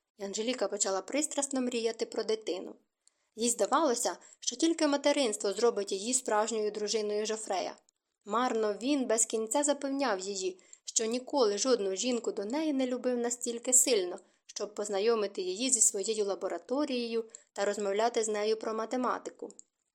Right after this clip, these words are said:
Вона ставилася до його слів недовірливо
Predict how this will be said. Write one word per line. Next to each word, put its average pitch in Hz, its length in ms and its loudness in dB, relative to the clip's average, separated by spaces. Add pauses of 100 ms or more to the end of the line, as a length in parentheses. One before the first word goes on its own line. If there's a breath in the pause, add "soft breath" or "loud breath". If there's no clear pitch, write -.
(1200 soft breath)
Вона 285 220 4
ставилася 302 600 6
до 262 80 4
його 262 220 2
слів 285 220 2
недовірливо 247 800 2